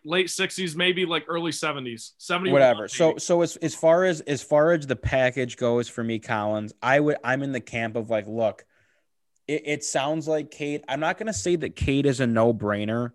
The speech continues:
Speaker 2: but if the, if the Pistons take Cade Cunningham at one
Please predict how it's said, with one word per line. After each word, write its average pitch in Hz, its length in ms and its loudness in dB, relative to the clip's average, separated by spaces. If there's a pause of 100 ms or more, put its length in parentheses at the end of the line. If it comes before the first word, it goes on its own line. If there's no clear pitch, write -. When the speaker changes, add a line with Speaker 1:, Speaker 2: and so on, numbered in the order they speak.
(100)
Speaker 2:
but 131 240 4
if 139 200 -4
the, - 180 -4
if 135 120 -6
the 135 100 -4
Pistons 165 560 -6
take 143 340 -4
Cade 131 320 -2
Cunningham 117 600 -4
at 87 140 -6
one 107 420 -4